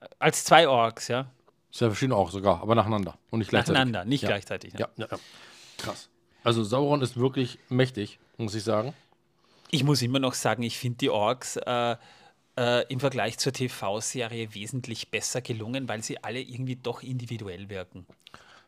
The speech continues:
Speaker 2: Außerdem finde ich sowieso im
Speaker 1: Die sehen nicht
Speaker 2: Vergleich zu
Speaker 1: alle
Speaker 2: dieser
Speaker 1: gleich
Speaker 2: komischen
Speaker 1: aus.
Speaker 2: Serie, über die wir eigentlich gar nicht reden, ähm, finde ich sowieso alle Kostüme und so weiter und, äh, äh, ähm, Bilder besser.
Speaker 1: Um einiges, ja.
Speaker 2: Obwohl ich sagen muss, sie haben, ähm, die, äh,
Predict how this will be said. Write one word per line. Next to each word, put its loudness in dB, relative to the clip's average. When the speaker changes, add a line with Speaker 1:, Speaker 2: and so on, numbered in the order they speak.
Speaker 2:
Außerdem -2
finde -2
ich -4
sowieso 0
im -4
Speaker 1:
Die -2
sehen 0
nicht 4
Speaker 2:
Vergleich -
zu 4
Speaker 1:
alle 2
Speaker 2:
dieser 2
Speaker 1:
gleich 0
Speaker 2:
komischen -2
Speaker 1:
aus. -6
Speaker 2:
Serie, 4
über 2
die 0
wir 2
eigentlich 2
gar 0
nicht -2
reden, 2
ähm, -2
finde -6
ich -4
sowieso -2
alle 0
Kostüme -4
und -4
so -4
weiter 2
und, -4
äh, -4
äh, -8
ähm, -8
Bilder 0
besser. -2
Speaker 1:
Um 4
einiges, 0
ja. -6
Speaker 2:
Obwohl 6
ich 4
sagen 2
muss, -2
sie 0
haben, 0
ähm, -4
die, -6
äh, -6